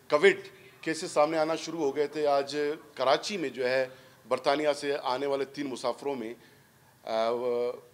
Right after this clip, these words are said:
उसकी तशख़ीस हो, हो गई है और बताया ये जा रहा है कि ये जो नई किस्म की,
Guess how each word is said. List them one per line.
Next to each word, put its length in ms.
उसकी 240
तशख़ीस 440
हो, 280
हो 180
गई 200
है 240
और 120
बताया 340
ये 180
जा 160
रहा 120
है 80
कि 160
ये 80
जो 120
नई 160
किस्म 320
की, 200